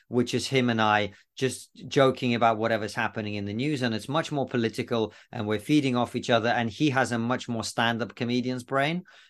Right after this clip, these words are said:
and I have a much more sort of political satire brain, and that works incredibly well together. So I've actually found something that is a much better fit for me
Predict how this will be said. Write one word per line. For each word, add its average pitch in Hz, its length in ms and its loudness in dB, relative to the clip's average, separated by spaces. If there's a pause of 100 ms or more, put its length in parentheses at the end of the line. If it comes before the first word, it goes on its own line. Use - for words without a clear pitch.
(120)
and 117 160 0
I 120 100 6
have 117 220 4
a 113 80 2
much 110 240 -4
more 107 140 -6
sort 104 180 -4
of 101 120 -8
political 107 540 -4
satire 104 520 0
brain, 98 320 -2
and 101 140 -4
that 113 220 2
works 113 320 -4
incredibly 101 480 -6
well 98 200 -4
together. 98 420 -4 (340)
So 139 340 2
I've 156 240 4
actually 139 360 0
found 131 400 0
something 113 500 -2 (220)
that 127 100 2
is 117 100 0
a 127 60 4
much 135 460 2
better 143 320 2
fit 110 280 -4
for - 160 -10
me 87 360 -8